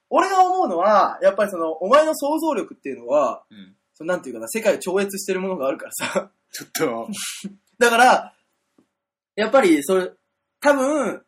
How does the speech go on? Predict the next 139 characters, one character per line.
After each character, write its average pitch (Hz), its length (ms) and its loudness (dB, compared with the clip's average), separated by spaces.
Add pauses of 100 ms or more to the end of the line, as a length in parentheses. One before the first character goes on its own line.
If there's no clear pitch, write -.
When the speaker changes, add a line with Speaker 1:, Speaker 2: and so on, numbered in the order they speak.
(180)
Speaker 1:
童 196 140 0
貞 254 140 -4
じ 247 60 -6
ゃ - 20 -6
な 233 100 -4
く 233 60 -4
な 247 60 -2
っ 247 80 -8
た 180 80 -2
ら 160 60 -6
そ 175 80 -10
れ 165 40 -8
な 165 120 -10
く - 60 -14
な 233 80 -6
っ 240 60 -10
ち - 80 -4
ゃ 247 60 0
う - 20 -2
ん 208 40 -2
じ 170 60 -4
ゃ 135 40 -8
な 120 60 -10
い 117 60 -16
か - 80 -20
っ - 120 -20
て 120 80 -18
い 160 340 0
う 131 200 -6
怖 190 260 0
さ 226 100 0
は 214 100 4
あ 196 40 4
る - 80 -2
よ。 - 60 -20 (680)
こ 151 100 -18
っ 131 40 -18
ち - 100 -12
と 143 80 -10
し - 80 -12
て 117 80 -18
も。 101 100 -20 (420)
や 160 80 -10
っ 160 40 -6
ぱ 160 60 -4
そ 196 120 0
う 202 40 2
い - 20 2
う 208 40 6
そ 226 40 6
の、 254 40 4
Speaker 2:
い 294 40 0
や、 339 40 2
え、 - 40 0
そ 196 160 0
う 262 40 6
い 294 40 6
う 302 60 6
も 339 120 0
ん 285 40 -2
な 165 80 -6
の？ 127 80 -14
Speaker 1:
妄 170 180 -2
想 196 160 -2
キ 202 60 2
ャ 196 40 6
ラ 190 100 4
み 160 60 -8
た 135 80 -8
い - 20 -6
な 123 80 -10
の 127 60 -10
売 143 40 -10
っ 139 40 -14
て - 140 -8
い 160 60 -4
き - 60 -20
た 175 100 -4
い 160 60 -6
か - 60 -14
ら - 60 -16
さ、 113 120 -20
お 107 60 -20
前 110 180 -20
を。 - 120 -20 (320)
俺 151 120 -14
も 165 80 -10
プ 175 120 -14
ロ 185 120 -6
デ 202 80 -6
ュ 196 40 -4
ー - 20 -4
ス - 140 -12
し - 60 -16
た 190 120 -2
い - 80 -6
よ、 - 80 -16
お 113 60 -20
前 110 180 -16
を。 110 140 -20 (320)
Speaker 2:
俺 139 260 -2
だ 165 80 -4
っ - 20 -8
て、 139 40 -6
Speaker 1:
妄 - 0 -
想 - 0 -
キ 139 60 -4
ャ 131 40 -6
ラ。 117 80 -10
Speaker 2:
俺 143 120 -8
別 170 180 -8
に 196 160 -2
妄 339 40 2
想 370 240 -2 (140)
と 320 60 -6
い 311 40 0
う - 40 -4
か、 131 120 -8
な 131 80 -10
ん 143 60 -18
つ - 60 -20
う - 40 -20
の、 - 40 -20 (140)
あ 165 100 -2
り 269 80 -2
の 349 100 -2
ま 359 120 -2
ま 262 80 4
話 208 240 -4
し - 40 -10
て 175 60 -2
る 139 80 -6
だ 131 100 -4
け 233 80 0
だ - 80 4
か 104 80 -6
ら 98 80 -16
ね。 - 80 -20
Speaker 1:
<laughs> 190 640 -12